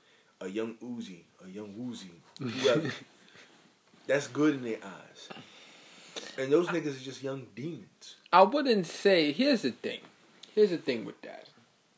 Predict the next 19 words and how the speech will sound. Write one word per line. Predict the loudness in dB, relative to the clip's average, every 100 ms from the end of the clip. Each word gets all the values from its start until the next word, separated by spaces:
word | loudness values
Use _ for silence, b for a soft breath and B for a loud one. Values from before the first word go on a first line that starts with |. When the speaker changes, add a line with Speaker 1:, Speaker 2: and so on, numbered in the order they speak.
| _ b b b b b _ _
Speaker 2:
I | 4
wouldn't | 6 4 2
say | 0 2 4 4
that's | 4 2 0
good | 0 2
in | 2
their | 0 -2 0
eyes | 2 2 0 -4
per | -8 -4 -2 -2
se. | -2 2 4
They | 6 4
look | 6 4 6
at | 6
it | 4 2 2
as | 2 4 2 -2
the | -4 -6
hustle | -6 -2 0 0 -2 0
is | -2 -8
good. | -2 2 2 0